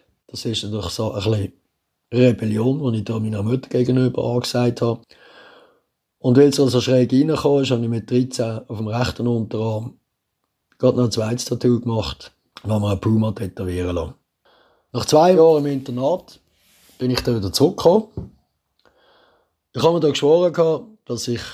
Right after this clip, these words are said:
mir am ersten Schultag gar nicht mehr gefallen lasse. Ich bin dementsprechend auftreten. In der Kaserne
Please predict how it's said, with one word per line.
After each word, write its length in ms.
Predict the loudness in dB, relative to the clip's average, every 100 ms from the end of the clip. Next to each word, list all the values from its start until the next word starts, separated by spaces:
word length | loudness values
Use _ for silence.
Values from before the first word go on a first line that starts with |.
| -10
mir 360 | -4 -2 -2 -6
am 160 | -8 -2
ersten 340 | 0 0 0
Schultag 680 | 0 4 2 4 2 2 -2 -6 -8 -6
gar 200 | 2 2
nicht 160 | 2 0
mehr 140 | 0 0
gefallen 400 | 0 0 2 2
lasse. 300 | 2 2 0 -8 _ _ _ _ _ _ -20 -20 -20 -20 -20 _ _ _
Ich 40 |
bin 120 | 2
dementsprechend 800 | 4 4 0 -4 -4 -4 -6 -4
auftreten. 720 | -4 -4 -4 -4 -4 -4 -4 -6 _ _ _ _ _
In 240 | -8 -8
der 320 | -4 -4 -4 -8 _
Kaserne 720 | -4 -4 -4 -4 -4 -4 -8